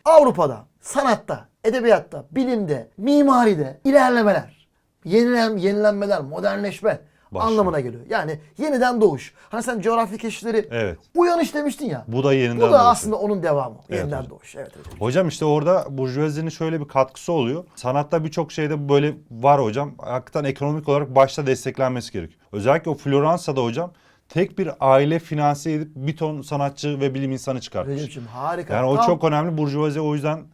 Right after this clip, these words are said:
Speaker 1: Tam onu
Speaker 2: orada
Speaker 1: söyleyecektim.
Speaker 2: kilit noktada.
Speaker 1: Şimdi öğrencilerimiz bu senin dediğin ben biraz açayım.
Speaker 2: Evet.
Speaker 1: Mesela bugün isim vererek söyleyeceğim. Mesela Akbank Caz Festivali.
Speaker 2: Evet hocam.
Speaker 1: Şimdi Akbank'ın desteği belki olmasa
Speaker 2: O
Speaker 1: o
Speaker 2: festival
Speaker 1: caz
Speaker 2: olmayacak.
Speaker 1: festivali olmayabilir.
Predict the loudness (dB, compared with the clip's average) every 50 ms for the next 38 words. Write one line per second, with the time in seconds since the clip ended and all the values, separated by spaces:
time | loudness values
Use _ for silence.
0 | _ _ -2 0 0 0 2 0 2 2 2 2 2 0 -2 0 -2 -2 -2 -2
1 | -4 -6 -6 -6 -10 -12 -12 -12 -16 _ -12 -10 -8 -4 -2 0 2 2 2 0
2 | -2 -4 -6 -6 -6 -10 -12 -14 _ _ _ _ _ _ _ _ -10 -8 -6 -4
3 | -4 -4 -2 -4 -2 -2 -4 -2 -2 -4 -4 -2 -4 -4 -2 -2 -4 -4 -4 -10
4 | -10 -6 -2 -2 -2 -2 -4 -10 _ _ -10 -2 -2 -2 -2 -2 -4 -6 -6 -6
5 | -8 -6 -4 -4 -4 -2 0 0 0 0 0 -2 -4 -4 -8 -8 -8 -10 -14 -16
6 | -18 -18 -14 -14 -14 -14 _ _ -4 -2 -2 -2 -2 0 0 0 0 -2 -8 0
7 | 2 4 4 4 2 2 2 2 2 2 -4 -6 -6 -6 -8 -10 _ _ -4 -4
8 | -2 -2 -4 -6 -10 -12 -14 -14 -16 -14 -8 -8 -8 -4 2 2 2 2 2 4
9 | 4 4 4 2 0 -6 -4 -2 -2 -4 -4 -4 -4 -2 -2 2 6 6 6 6
10 | 4 0 0 6 6 6 6 6 0 -2 -4 -6 -8 -8 -10 _ -20 _ _ -2
11 | -2 0 0 -2 0 0 0 0 0 2 2 4 6 6 6 6 4 2 2 0
12 | 0 -2 0 0 4 8 8 8 8 8 4 4 4 2 -2 -4